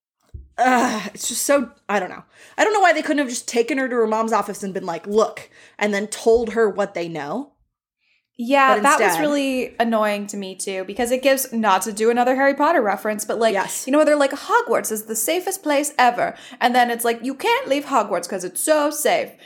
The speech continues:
Speaker 2: They always talk about how Gallagher is so safe. And
Speaker 1: Yes,
Speaker 2: yeah,
Speaker 1: exactly.
Speaker 2: nothing bad has ever happened to Cammy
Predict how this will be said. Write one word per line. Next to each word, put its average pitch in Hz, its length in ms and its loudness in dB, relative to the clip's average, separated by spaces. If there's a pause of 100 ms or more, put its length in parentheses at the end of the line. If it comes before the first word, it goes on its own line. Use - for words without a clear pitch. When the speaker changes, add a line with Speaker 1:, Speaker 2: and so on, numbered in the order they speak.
(140)
Speaker 2:
They 254 100 2
always 339 240 0
talk 339 140 0
about 277 140 0
how 285 100 2
Gallagher 233 440 2
is 214 120 -6
so 214 180 -2
safe. 202 400 -4 (240)
And 302 100 2
Speaker 1:
Yes, 233 240 2
Speaker 2:
yeah, 494 120 4
Speaker 1:
exactly. 247 120 0 (220)
Speaker 2:
nothing 415 80 0
bad 302 180 4
has 330 100 -4
ever 262 180 2
happened 254 340 0
to - 80 -4
Cammy 247 420 -6